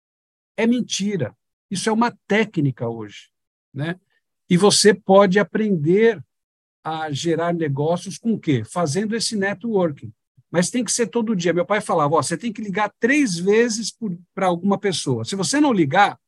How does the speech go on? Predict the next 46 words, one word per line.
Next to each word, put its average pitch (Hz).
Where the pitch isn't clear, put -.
é 180
igual 190
Ave 226
Maria, 180
dobra 196
o 214
me-, 208
o 165
dia 160
seguinte 196
dobra, 139
você 165
tem 151
que 180
ligar 175
pra 208
seis. 143
Ah, -
você 190
não 240
rezou 214
as 214
seis 220
Ave 180
Marias, 175
agora 170
são 233
nove", 143
né? 175
Você -
tem 233
que -
fazer 233
isso 240
todo 254
dia, 185
é 156
militância. 196
Se -
você 240
almoçar 202
com 190
duas 240
pessoas 127
por 190
semana, 143